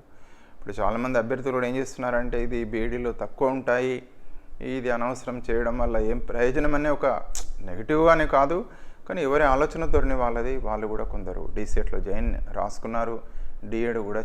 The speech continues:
చేస్తున్నారు ఇప్పుడు. అంటే వాళ్ళ ఆశ ఏంటంటే, ఇందులో పోస్టులు తక్కువ ఉన్నాయి, కానీ హెచ్జిటి పోస్టులు ఎక్కువ ఉంటాయి కదా, తప్పనిసరిగా కొట్టుకోవచ్చు అనే ఆశతోటి అట్లా కూడా చేస్తున్నారు. ఏదైనా ప్రభుత్వం అయితే తప్పనిసరిగా ఈ విషయంలో ఆలోచించాలి.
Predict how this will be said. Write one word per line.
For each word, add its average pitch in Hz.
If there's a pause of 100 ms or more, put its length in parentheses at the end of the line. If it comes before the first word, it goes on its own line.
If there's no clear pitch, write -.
(120)
చేస్తున్నారు -
ఇప్పుడు. - (580)
అంటే -
వాళ్ళ 117
ఆశ 135
ఏంటంటే, 147
ఇందులో 127
పోస్టులు -
తక్కువ -
ఉన్నాయి, 135 (360)
కానీ 175
హెచ్జిటి 170
పోస్టులు 156
ఎక్కువ 123
ఉంటాయి 131
కదా, 107
తప్పనిసరిగా 120
కొట్టుకోవచ్చు -
అనే 107
ఆశతోటి 90
అట్లా 92
కూడా 101
చేస్తున్నారు. - (540)
ఏదైనా 143
ప్రభుత్వం 127
అయితే 139
తప్పనిసరిగా 165
ఈ 139
విషయంలో 120
ఆలోచించాలి. 101